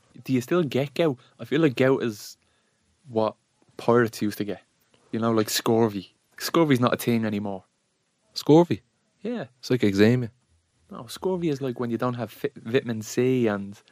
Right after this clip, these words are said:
Speaker 1: your gums recede and rot and your teeth fall out.
Speaker 2: Receding gums. Imagine that. You'd have to go to Turkey.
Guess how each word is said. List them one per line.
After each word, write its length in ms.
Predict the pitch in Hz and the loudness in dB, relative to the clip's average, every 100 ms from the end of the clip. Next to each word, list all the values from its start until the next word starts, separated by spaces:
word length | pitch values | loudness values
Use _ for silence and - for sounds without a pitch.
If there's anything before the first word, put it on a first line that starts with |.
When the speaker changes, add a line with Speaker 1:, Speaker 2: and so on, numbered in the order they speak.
| _ _ _ - | _ _ _ -4
Speaker 1:
your 120 | 107 | -2
gums 460 | 104 117 123 123 110 | 2 4 4 0 -2
recede 440 | 110 - 107 107 | -4 -2 0 0
and 200 | 101 98 | -2 -6
rot 280 | 101 104 117 _ _ _ - | -2 -2 -2 _ _ _ -20
and 120 | 104 | -16
your 100 | 101 | -16
teeth 200 | - 135 | -6 -2
fall 60 | 127 | 0
out. 60 | |
Speaker 2:
Receding 420 | - 113 117 107 | 0 2 2 2
gums. 340 | 95 98 113 - | 4 4 2 0
Imagine 200 | 113 110 | -2 0
that. 100 | 110 | 0
You'd 120 | 104 110 | 0 -2
have 100 | 120 | -4
to 40 | |
go 140 | 110 104 | -4 -6
to 80 | 87 | -2
Turkey. 400 | 98 92 - | 0 0 -2